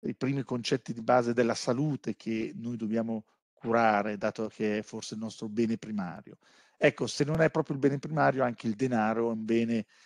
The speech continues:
di cui ci dobbiamo veramente prendere cura. E l'obiettivo un po' di questo nostro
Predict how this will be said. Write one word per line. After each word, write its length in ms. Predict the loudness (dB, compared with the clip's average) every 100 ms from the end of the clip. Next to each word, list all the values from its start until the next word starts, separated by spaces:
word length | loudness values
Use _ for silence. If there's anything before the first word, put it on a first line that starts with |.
| _ _
di 160 | -12
cui 180 | -6 -6
ci 140 | -4 -4
dobbiamo 480 | -2 0 -2 -4 -10
veramente 920 | -2 2 2 2 0 -2 -4 -4 -4 -8 _ _ _ _
prendere 680 | 4 4 6 4 4 2 -4
cura. 460 | -12 -10 -4 0
E 60 | 0
l'obiettivo 380 | 0 0 0 0
un 60 |
po' 100 | 2
di 120 | 0
questo 340 | 0 -2 -2 -2
nostro 480 | -2 -2 -2 -2